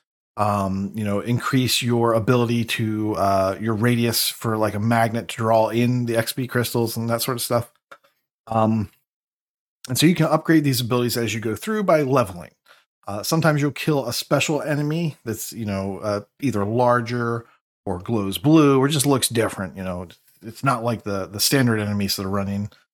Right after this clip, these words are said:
around, and, and they will drop a chest. And when you go to pick up that chest, um,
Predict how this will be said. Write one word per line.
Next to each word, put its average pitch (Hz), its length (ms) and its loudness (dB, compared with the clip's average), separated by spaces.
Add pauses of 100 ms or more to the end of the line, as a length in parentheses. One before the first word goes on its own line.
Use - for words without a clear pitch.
(300)
around, 104 400 2
and, 117 340 2
and 120 220 2
they 165 240 6
will 147 320 2
drop 113 280 2
a 131 40 -6
chest. - 640 -2 (240)
And 113 80 -8
when 113 80 -2
you 117 80 0
go 113 120 0
to 107 60 -4
pick 123 200 -2
up 113 140 -2
that 101 180 2
chest, - 680 0 (720)
um, 110 500 0